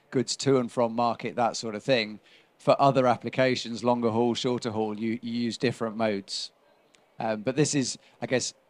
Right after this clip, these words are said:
our argument would be there's a big gap in the four-wheel segment, partly because it's expensive to, to develop trucks, and so, and car makers just aren't interested in the continent because there's just, sa-, just not enough sales. Even Toyota, as a market leader,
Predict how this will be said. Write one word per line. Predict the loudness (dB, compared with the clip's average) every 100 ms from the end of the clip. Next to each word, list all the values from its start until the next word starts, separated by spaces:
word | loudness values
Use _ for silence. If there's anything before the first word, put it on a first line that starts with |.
| 4
our | 8
argument | 8 8 2 -2
would |
be | -2
there's | -2 -2
a |
big | 0 -2 0
gap | -2 -2 -4
in | -6
the |
four-wheel | -6 -4 0 0 0
segment, | -2 -4 -4 -12 -14 -20 _ _
partly | 6 8 8 2
because | -4 0 0 0
it's | -4
expensive | -2 2 2 -2 -4
to, | -4 -4 -6 -14 _
to | -10
develop | -6 -2 0 0 -2 _
trucks, | -2 2 2 0 -8 -10 -12 _ _ _ _ _
and | 0 0 -2 -8 -12 _
so, | 0 8 8 8 4 -2 -6 -4
and | 0
car | 8 8
makers | 8 4 0
just | -2 2
aren't | 2 2
interested | 0 0 0 0 -4 -6
in | -4
the |
continent | 0 0 0 -6 -2
because | -2 -2
there's | -2 -2
just, | 0
sa-, | 4 4
just | 2 0
not | 0
enough | 0 -2
sales. | 2 4 4 -2 2
Even | 2 2 -2
Toyota, | 2 4 6 4 2 -2
as | 0
a |
market | 2 4 4 0 -2
leader, | 2 2 4 0 -2